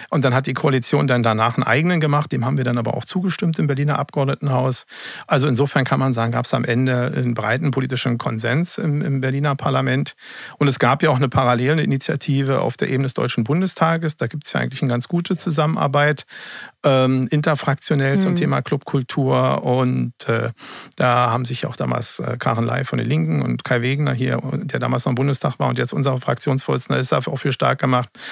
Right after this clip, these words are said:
Speaker 1: Leider muss man eben halt sagen, sowohl auf der Bundesebene, das ist das Bundesbauministerium, das bei der Novelle, ähm, des Baugesetzes eben halt nicht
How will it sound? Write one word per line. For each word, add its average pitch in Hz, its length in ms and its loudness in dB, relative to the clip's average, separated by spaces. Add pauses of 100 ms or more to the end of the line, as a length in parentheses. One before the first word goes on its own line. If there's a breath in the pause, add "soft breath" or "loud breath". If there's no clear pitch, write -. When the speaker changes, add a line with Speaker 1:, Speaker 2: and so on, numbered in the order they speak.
(400 loud breath)
Speaker 1:
Leider 151 260 4
muss 165 180 0
man 160 160 4
eben 151 220 2
halt 147 180 2
sagen, 143 240 4
sowohl 127 260 2
auf 147 120 -4
der 139 100 2
Bundesebene, 175 540 2
das 160 80 2
ist - 60 -4
das 135 100 0
Bundesbauministerium, 147 1120 2 (460 loud breath)
das 147 220 2
bei 139 140 4
der 127 360 2
Novelle, 135 680 4 (100)
ähm, 120 460 2 (100)
des 117 460 0
Baugesetzes 139 640 2
eben 131 180 2
halt 120 200 0
nicht - 420 -2